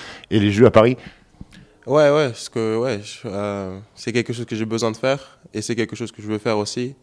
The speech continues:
Speaker 2: Et, euh, comme j'ai dit, ouais, la place, elle est pas donnée, faut que je la gagne. Peu n'importe qui a, faut que je m'adapte au style de jeu, à Coach Collet. Et ouais, enfin, je suis très content et je suis excité d'aller en équipe de France.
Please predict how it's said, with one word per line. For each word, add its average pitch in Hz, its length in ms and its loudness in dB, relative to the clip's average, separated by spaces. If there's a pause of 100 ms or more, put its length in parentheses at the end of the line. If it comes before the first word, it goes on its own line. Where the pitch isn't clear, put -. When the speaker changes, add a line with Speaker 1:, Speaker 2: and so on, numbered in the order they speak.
(140)
Speaker 2:
Et, 101 120 -4
euh, 98 420 -2 (520)
comme 143 140 2
j'ai 151 100 0
dit, 151 140 2
ouais, 117 120 6 (120)
la 113 240 0
place, 123 260 0
elle 107 120 0
est 107 60 2
pas 110 140 2
donnée, 110 300 -2
faut 110 120 -12
que 101 60 -10
je 104 60 -8
la 98 100 0
gagne. 123 340 0 (220)
Peu 110 80 -6
n'importe 107 400 -4
qui 101 140 -6
a, 110 100 -2
faut - 140 -12
que 98 500 -6
je 107 60 -10
m'adapte 101 420 -4
au 101 180 -2
style 101 260 -8
de 98 100 -4
jeu, 104 480 0
à 98 160 -4
Coach - 240 -10
Collet. 107 340 -8 (640)
Et 101 100 0
ouais, 139 240 2
enfin, 107 220 -4
je 101 60 -6
suis - 100 -12
très 113 160 -6
content 120 280 -2
et 110 80 0
je - 60 -10
suis - 100 -10
excité - 280 -10
d'aller 98 180 -6
en 98 140 -10
équipe 98 180 -14
de 101 80 -12
France. - 320 -18